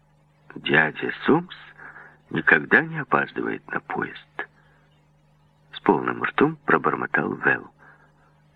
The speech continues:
«А зачем мне опаздывать?» просто спросил Сомс. «М, я не знаю», протянул Вэл. «Другие же опаздывают».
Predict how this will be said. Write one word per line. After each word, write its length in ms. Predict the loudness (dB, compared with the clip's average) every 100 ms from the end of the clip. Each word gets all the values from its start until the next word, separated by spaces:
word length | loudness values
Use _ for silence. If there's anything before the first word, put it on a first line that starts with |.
| _ _ _ -4
«А 440 | 0 0 0 -6 -2
зачем 480 | 0 0 -2 -4 -10
мне 180 | -8 -8
опаздывать?» 640 | -6 -4 -4 -6 -12 -14 _ -20 _ _ _ _ _ _ _ _ _ _
просто 360 | 0 0 0 -6
спросил 440 | -6 -4 -4 -4 -6 -8
Сомс. 160 | -10 -12 -20 -20 -20 _ -20 -20 _ _ _ _ _ _ -10
«М, 1000 | -8 -8 -8 -8 -8 -10 -10 -10 -4
я 160 | 2 4
не 180 | 6 4
знаю», 520 | 4 4 4 4 2 -2 -6 0
протянул 420 | 2 2 2 0
Вэл. 380 | 2 2 2 0 -12 -14 -14 -20 _ _ _ -16
«Другие 880 | -12 -10 -6 -4 2 4 4 2 4
же 160 | 4 4
опаздывают». 920 | 2 2 2 2 -4 -8 -10 -12